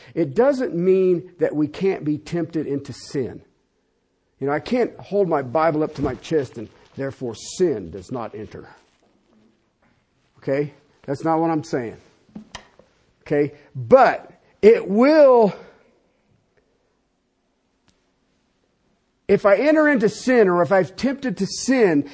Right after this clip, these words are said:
it will not be because I was deceived. There are people who enter into sin because they didn't know no better. All right? It, it's, it's like, uh, early in my walk,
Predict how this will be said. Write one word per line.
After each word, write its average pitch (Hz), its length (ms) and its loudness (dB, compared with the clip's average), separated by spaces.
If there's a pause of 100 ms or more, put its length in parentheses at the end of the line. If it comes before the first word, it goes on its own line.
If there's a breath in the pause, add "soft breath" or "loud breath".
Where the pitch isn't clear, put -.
it 190 120 4
will 240 240 4
not 247 260 4
be 226 120 2
because 208 500 2
I 196 80 6
was 180 200 2
deceived. 165 760 -4 (1900)
There 254 140 6
are 247 80 4
people 339 420 4
who 294 160 4
enter 285 240 0
into 220 220 -2
sin 294 560 0 (140 loud breath)
because 262 260 2
they 359 100 2
didn't 311 220 4
know 370 140 4
no 269 180 2
better. 135 380 -4 (2250)
All 175 80 -4
right? 233 160 0 (120)
It, 226 140 2
it's, - 180 -2
it's 226 220 2
like, 233 340 2
uh, 135 300 2 (880 soft breath)
early 226 260 4
in 190 80 6
my 180 180 2
walk, 185 420 4